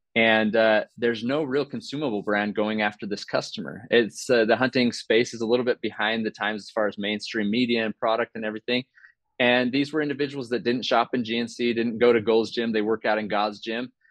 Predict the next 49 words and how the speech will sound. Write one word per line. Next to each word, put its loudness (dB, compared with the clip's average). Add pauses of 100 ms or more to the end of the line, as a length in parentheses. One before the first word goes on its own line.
(260)
And 2
there 0
was -2
no 0
consumable -4
product, 2 (560)
um, 0
that, -4 (160)
that -2
was -4
leading 2
the 0
way 2
for -6
this -2
hunter -4
athlete 4
movement. -4
But -2
I 2
had 0
been -4
selling -2
these -4
products -2
and -10
creating -4
them -10
for -10
the 0
last 2
four -2
and -2
a 0
half -8
years -4
now. 0
So -8
I 2
had 4
a 4 (280)
really 6
good 2
grasp 2
on -2
what -2
would -8
work -2 (560)
and, 0